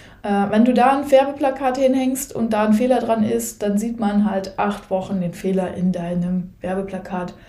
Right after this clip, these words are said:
Das ist blöd. Da gibt's übrigens manchmal lustige Sachen, dass die so falsch geklebt werden oder sowas. Ähm, aber im Online-Marketing hast du das Glück, dass das ja oft gar nicht der Fall ist. Wenn du zum Beispiel einen LinkedIn-Post machst, ja, und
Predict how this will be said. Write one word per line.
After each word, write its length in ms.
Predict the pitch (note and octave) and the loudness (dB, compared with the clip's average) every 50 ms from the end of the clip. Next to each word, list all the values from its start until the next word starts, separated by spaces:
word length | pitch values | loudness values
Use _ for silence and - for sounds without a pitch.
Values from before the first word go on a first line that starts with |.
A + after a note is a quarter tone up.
| - - - - - - | -20 -20 -20 -20 -12 0
Das 280 | - A3+ A3 A3+ A#3 | 2 2 2 2 -2
ist 480 | - - - G#3 G3+ G#3 - - - - | -4 -4 0 0 0 0 -2 -8 -16 -8
blöd. 380 | - G3 G#3 G#3 G#3 - - - | 0 4 4 4 4 4 0 -2
Da 60 | G#3+ | 0
gibt's 160 | G#3 G#3+ A3 | 2 2 2
übrigens 240 | A#3 A3 A#3 A#3 G#3 | 0 -2 -2 0 0
manchmal 260 | A3+ A3 G#3+ A3 G#3 | 0 0 2 2 4
lustige 340 | G#3 A#3 A#3+ - A3+ G3+ G#3 | 4 4 2 0 -2 -2 0
Sachen, 300 | G3+ G#3 A3+ A3 B3 A#3 | 0 0 0 0 0 0
dass 160 | G#3+ G#3 G#3 | 0 0 0
die 120 | - G#3 G3+ | 2 0 0
so 220 | G3 F#3+ F#3+ G3 | 0 0 0 -2
falsch 280 | F#3+ - A3+ A3 G#3+ - | 0 0 -2 -2 -2 -4
geklebt 320 | - - - A#3+ A#3 - - | -8 -4 -2 -2 -2 0 2
werden 220 | G#3 G3 F#3+ F#3 | 2 2 2 2
oder 180 | F3+ F3 F3+ F3 | 2 2 2 2
sowas. 420 | F3 F3+ F#3 G3+ - - - - - - - - - - - - - - - - - - - | 2 2 0 0 0 -2 -4 -10 -14 -20 -20 -20 -20 -20 -20 -20 -20 -20 -20 -20 -16 -4 0
Ähm, 520 | G#3 G3+ G3+ G3+ G3+ G3+ G#3 G3+ - - - | 2 4 4 4 6 4 4 4 2 0 0
aber 240 | G#3 G#3 G#3+ F#3+ - - - - | 4 4 6 4 4 0 -2 -2
im 100 | A#3+ B3 | 0 4
Online-Marketing 920 | B3 B3 D4+ D#4 D4 B3 G#3 G#3 - - A#3 - - A#3+ B3 C#4+ C#4 A#3+ | 4 4 4 6 4 6 6 4 4 2 0 0 0 0 0 0 -2 0
hast 240 | A3+ G#3+ A3 - - | 0 2 0 0 0
du 80 | C4 B3+ | -2 -2
das 260 | G#3+ G#3 G#3+ G#3 - | -2 -2 -2 -2 -2
Glück, 280 | - A3 A#3 B3+ B3+ - | 2 2 2 2 2 0
dass 200 | - A3 G#3+ - | -4 -4 -2 0
das 240 | G#3+ G#3 G#3+ G#3+ | 0 0 0 0
ja 200 | G#3+ G3 - - | -2 -2 -2 -2
oft 280 | A3 A3 G#3+ - - - | -2 -4 -4 -6 -8 -6
gar 200 | G#3 G3 G3+ G3+ | -4 -2 0 2
nicht 180 | G3+ G#3 G#3 - | 2 2 2 0
der 100 | F#3+ F#3+ | -6 -10
Fall 240 | - - G3 F#3 | -8 -6 -4 -4
ist. 160 | F3+ F3 - - | -4 -4 -2 0
Wenn 140 | G3+ G3 | 0 0
du 80 | G3 F#3+ | 0 0
zum 200 | G3 - - G3+ | -4 -2 -2 0
Beispiel 340 | G3 F#3+ F#3+ - - - F#3+ | 0 2 0 -2 -2 -2 0
einen 140 | F#3 F#3 G3 | 0 2 2
LinkedIn-Post 1600 | D4+ F4+ - - - - - F#3 F#3+ F#3+ F#3 F#3 F#3 - - - - - - - - - - B3 C#4 D#4 D4+ - - - F#3 | 0 0 -2 -6 -12 -8 -4 -2 0 2 2 0 -2 -6 -12 -20 -20 -20 -20 -20 -20 -4 2 4 4 4 4 0 -4 -4 -8
machst, 420 | E3+ E3+ E3+ - - - - - | -8 -8 -8 -10 -12 -14 -12 -10
ja, 340 | G3 F#3 F#3+ G3+ G#3+ G#3+ A3 - - - - - - - _ | -8 -6 -4 -4 -6 -6 -8 -12 -18 -20 -20 -20 -20 -14 _
und 540 | - F#3+ G3 G3 F#3+ F#3+ F#3+ F#3+ F#3+ - | 2 2 4 4 4 4 2 0 -2 -6